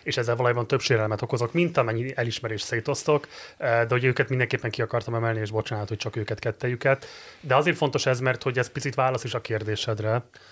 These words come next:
hogy, ö, hogy nekem volt már régóta egy ilyen kattanásom, hogy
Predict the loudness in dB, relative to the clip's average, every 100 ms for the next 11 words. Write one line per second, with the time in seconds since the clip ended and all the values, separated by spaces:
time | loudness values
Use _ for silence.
0 | -20 _ 0 0 0 0 2 2 2 0
1 | -8 -20 -20 -20 -20 -20 -20 -20 -20 _
2 | -4 -2 0 4 6 6 4 2 2 0
3 | 0 0 -2 -2 0 0 0 -2 0